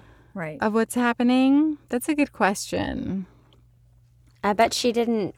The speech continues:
Speaker 3: sign on to that from the beginning.
Speaker 2: I don't
Speaker 1: Catalina,
Speaker 2: think so either.
Speaker 1: do you know? Are you aware?
Speaker 2: Otherwise, if she had known from the beginning, they would have already been using her money. You know what I mean? Like, if she had been a
Speaker 1: True.
Speaker 2: willing participant, they would have been using it already.
Speaker 3: Right.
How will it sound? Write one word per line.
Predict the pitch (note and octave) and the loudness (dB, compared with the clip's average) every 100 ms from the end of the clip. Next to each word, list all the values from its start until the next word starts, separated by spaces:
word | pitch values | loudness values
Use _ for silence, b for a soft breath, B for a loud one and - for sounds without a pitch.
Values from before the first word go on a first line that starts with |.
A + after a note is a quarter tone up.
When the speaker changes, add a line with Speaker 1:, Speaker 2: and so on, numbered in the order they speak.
| - | -2
Speaker 3:
sign | - G#3+ | 2 4
on | G#3 G#3 | 4 2
to | G#3 | 2
that | G#3+ G3+ | 0 0
from | A3 | -2
the | G#3 | -2
beginning. | G3 E3+ G#3 G#3 E3+ F#3 F#3 _ _ - - | -2 -2 -2 -2 -2 -4 -10 _ _ -12 6
Speaker 2:
I | G#3 G3+ | 8 10
don't | G3 F#3+ | 8 8
Speaker 1:
Catalina, | G3 G3+ G#3 | 6 8 8
Speaker 2:
think | G#3+ G#3 | 10 8
so | |
either. | |
Speaker 1:
do | F3 | 6
you | F3 | 6
know? | F3 | 6
Are | G3 | 6
you | E3+ E3 | 6 4
aware? | D#3+ E3 F3 G#3 _ - B B B B C4+ | 4 4 2 0 _ -18 B B B B 8
Speaker 2:
Otherwise, | C4+ E4 E4 C#4 C4 A3+ | 10 10 10 10 10 8
if | B3 | 4
she | - F4 | 10 10
had | G4 | 10
known | D#4 C#4+ C#4+ | 10 10 10
from | D#4 C#4+ | 10 8
the | B3 | 8
beginning, | G#3 G3+ C4+ C4 F#3 F3+ F#3+ A3 G#3+ _ _ _ _ | 2 6 8 8 6 2 2 0 -2 _ _ _ _
they | B3+ C4 | 8 10
would | D4 | 8
have | D4+ | 8
already | C#4+ D4 D4 C4 | 10 10 8 8
been | C4+ | 8
using | C#4 D4 C#4 C4 | 10 8 8 8
her | C4+ | 10
money. | C4+ E4+ B3+ F3 | 10 8 6 6
You | A3+ | 8
know | C4 | 10
what | C4 | 10
I | B3+ | 10
mean? | B3+ C4 | 10 10
Like, | B3+ B3 | 8 6
if | A#3 | 2
she | - D4+ | 6 6
had | D#4+ | 8
been | D#4+ | 10
a | C4 | 8
Speaker 1:
True. | |
Speaker 2:
willing | G3 A3+ C4+ B3+ | 10 10 10 8
participant, | - B3 B3 C4+ A#3+ G3 F3+ E3+ F#3+ A3+ C#4+ _ _ - | 6 4 6 6 4 4 4 4 0 -2 -6 _ _ 6
they | C4+ | 8
would | C#4+ E4 | 8 6
have | D#4+ | 8
been | E4 E4 | 8 8
using | F#4+ F#4+ D#4+ | 8 8 8
it | A#3+ | 8
already. | F#3+ F#3 E3+ E3+ - | 8 8 4 2 0
Speaker 3:
Right. | G3 F#3+ F#3+ F#3 | 2 4 4 2